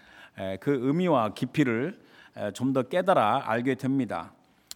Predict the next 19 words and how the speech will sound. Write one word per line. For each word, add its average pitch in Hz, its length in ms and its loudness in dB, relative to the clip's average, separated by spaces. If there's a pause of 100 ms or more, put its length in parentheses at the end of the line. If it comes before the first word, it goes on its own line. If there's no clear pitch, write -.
(680)
아, 107 200 -2
우리 147 200 -2
주보를 165 340 0
딱 170 200 -2
보게 151 200 -2
되면 156 260 0
이 143 140 2
주보가 143 600 4
오늘이, 135 480 2
아, 110 160 4
육백오십이 123 840 0
호인데, 127 480 2 (560)
에, 98 280 -6
지난, 156 560 2
아, 113 680 -2
우리 127 180 0
주일 139 240 0
설교 185 300 0
중에서, 123 680 -4